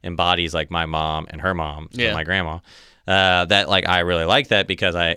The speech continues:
Speaker 1: I connected with it in that way. And I think that's what it means when it says to find your voice.
Speaker 2: Yeah.
Speaker 1: Is, like, what, what,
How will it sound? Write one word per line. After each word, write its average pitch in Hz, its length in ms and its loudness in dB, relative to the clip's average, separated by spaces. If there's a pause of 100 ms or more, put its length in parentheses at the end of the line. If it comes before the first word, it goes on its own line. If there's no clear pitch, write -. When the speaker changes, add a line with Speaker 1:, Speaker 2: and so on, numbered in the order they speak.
Speaker 1:
I 85 140 0
connected 92 400 -4
with 80 180 -8
it 85 140 -10
in 85 80 -8
that 80 180 -6
way. 95 240 2 (640)
And 104 120 2
I 104 100 4
think 104 220 0
that's 117 340 2
what 104 220 2
it 90 100 -4
means 92 500 -4
when 85 260 -4
it 85 120 -6
says 85 300 -2
to 87 100 -6
find 80 400 -4
your 80 140 -10
voice. 82 480 -2
Speaker 2:
Yeah. 123 260 -6 (260)
Speaker 1:
Is, 95 140 -6
like, 85 200 0 (100)
what, 107 260 0 (640)
what, 113 340 -2